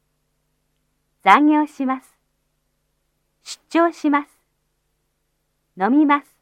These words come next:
入ります。大切。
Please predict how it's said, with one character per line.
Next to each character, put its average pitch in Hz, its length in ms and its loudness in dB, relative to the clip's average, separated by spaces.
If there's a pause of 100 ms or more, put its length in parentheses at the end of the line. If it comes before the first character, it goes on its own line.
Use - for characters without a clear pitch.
(1400)
入 294 240 0
り 330 120 0
ま 311 160 -2
す。 - 60 -20 (1600)
大 262 240 -2
切。 285 460 -10